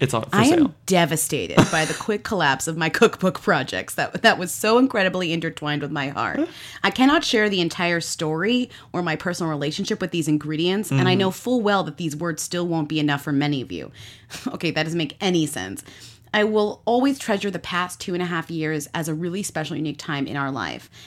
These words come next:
Speaker 2: I can say that the way this unfolded has hurt more than I can articulate." Okay, what's the part about you poisoning people?
Speaker 1: So
Speaker 2: What?
Speaker 1: it's like,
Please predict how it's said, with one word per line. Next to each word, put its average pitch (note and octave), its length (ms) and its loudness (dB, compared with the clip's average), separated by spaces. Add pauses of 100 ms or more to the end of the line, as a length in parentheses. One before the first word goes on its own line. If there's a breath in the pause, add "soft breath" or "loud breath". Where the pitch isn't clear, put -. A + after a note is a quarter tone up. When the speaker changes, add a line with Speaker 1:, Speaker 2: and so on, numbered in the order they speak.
(120 loud breath)
Speaker 2:
I D#3 60 -2
can F#3+ 220 -2
say G#3+ 260 -2
that G#3+ 180 -2
the F3 80 -4
way E3+ 220 -2
this G3 180 -4
unfolded E3 520 -4
has D#3+ 260 -6
hurt - 220 -8
more F3 280 -2
than F#3 220 -4 (220)
I D#3 100 0
can E3 160 -4
articulate." E2+ 720 -8
Okay, - 240 -8 (280 loud breath)
what's A3 200 -2
the - 80 -2
part B3+ 180 0
about A#3+ 240 2
you A3 120 -4
poisoning F3+ 500 -2
people? - 400 -8 (1800 loud breath)
Speaker 1:
So - 220 2
Speaker 2:
What? - 100 6
Speaker 1:
it's - 80 -6
like, D3 300 0